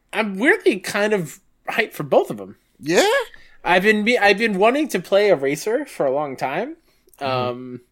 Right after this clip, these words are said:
Speaker 1: and Payback always intrigued me 'cause it had, like, that story element to it.
Speaker 2: Yeah.
Speaker 1: Um,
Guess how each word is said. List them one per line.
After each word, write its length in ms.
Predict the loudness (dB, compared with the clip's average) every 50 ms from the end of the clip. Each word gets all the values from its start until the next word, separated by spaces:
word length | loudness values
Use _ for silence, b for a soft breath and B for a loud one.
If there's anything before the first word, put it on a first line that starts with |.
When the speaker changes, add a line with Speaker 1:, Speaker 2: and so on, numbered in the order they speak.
| _ _ _ _ _ _ _ _ _ _ _ _ _ _ _ _ _
Speaker 1:
and 220 | -4 -4 -4 -4 -4
Payback 520 | 0 0 2 2 2 2 2 2 0 0
always 720 | 0 0 0 0 0 -2 -4 -4 -6 -6 -8 -8 -10 -12 _ _ _ _ _ _ _ _ _ _ _ _ _ _ _ _ _ _ _ _ _ _
intrigued 520 | -14 -12 -10 -8 -8 -4 -4 -6 -6 -4 -4
me 180 | -4 -4 -4
'cause 240 | -4 -4 -6 -4 -4
it 80 | -6 -4
had, 220 | -2 -4 -2 -2
like, 160 | -4 -6 -4
that 180 | -6 -8 -6 -6
story 500 | -10 -10 -6 -4 -2 -2 -2 -2 -2 -4
element 340 | -4 -6 -6 -8 -10 -12 -12
to 180 | -10 -6 -4 -4
it. 220 | -4 -6 -10 _ _ _ b b b b b b b
Speaker 2:
Yeah. 160 | -8 -8 -6 -4 -2
Speaker 1:
Um, 800 | -2 -2 0 -2 -4 -4 -4 -6 -6 -8 -8 -12 -14 -18 -18